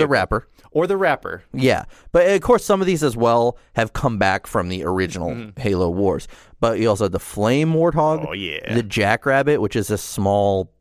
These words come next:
Speaker 2: motorcycle-esque vehicle. Kinda looks like a Power Rangers motorcycle.
Speaker 1: I love it.
Speaker 2: <laughs> The Tundra Bison, the Frost Raven. You also have the Nightingale, which I put, uh, in the notes that it's just a falcon.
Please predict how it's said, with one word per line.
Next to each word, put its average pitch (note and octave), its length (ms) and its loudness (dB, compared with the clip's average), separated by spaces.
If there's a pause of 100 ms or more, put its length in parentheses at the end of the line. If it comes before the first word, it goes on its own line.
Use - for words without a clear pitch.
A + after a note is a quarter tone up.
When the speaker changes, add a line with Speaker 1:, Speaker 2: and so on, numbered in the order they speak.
(220)
Speaker 2:
motorcycle-esque G#2+ 1300 -2
vehicle. A#2+ 520 -2
Kinda G#3+ 160 0
looks G#3 120 -2
like A2+ 100 -4
a - 40 -4
Power G2+ 260 -2
Rangers - 560 -12
motorcycle. - 600 -10
Speaker 1:
I G#2 60 -8
love F2 220 -12
it. - 800 -4 (160)
Speaker 2:
<laughs> - 200 -18
The C3 100 2
Tundra D3 520 0
Bison, G2+ 680 -6 (360)
the A2+ 100 0
Frost - 600 -2
Raven. F#2+ 500 0
You G#2+ 100 2
also C3+ 180 2
have A#2+ 120 2
the A2 120 2
Nightingale, B2+ 760 0 (240)
which G#2+ 180 -2
I G#2+ 80 2
put, A#2 400 2
uh, G2+ 200 2
in G2 120 0
the G2+ 80 0
notes F#2+ 260 0
that G2+ 120 0
it's - 320 -2
just - 260 -4
a G2 40 -2
falcon. - 440 -2